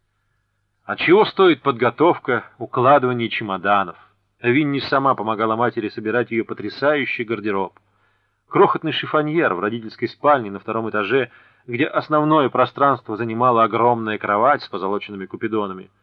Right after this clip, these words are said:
был битком набит самыми красивыми платьями, какие только можно себе представить.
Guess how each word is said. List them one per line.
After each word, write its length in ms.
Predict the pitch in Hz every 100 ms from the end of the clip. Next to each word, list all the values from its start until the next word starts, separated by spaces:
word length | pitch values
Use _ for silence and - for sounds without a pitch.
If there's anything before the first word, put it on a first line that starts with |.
| _ _ _ _
был 320 | - 120 175 170
битком 680 | 139 165 - - 175 151
набит 340 | 135 127 143 131
самыми 440 | - 160 165 156
красивыми 600 | 135 135 123 147 135 131
платьями, 600 | 120 113 143 139 127 117
какие 360 | 98 110 - 170
только 300 | 160 120 127
можно 360 | 120 117 104
себе 240 | 98 95 92
представить. 640 | - 85 _ 95 85 85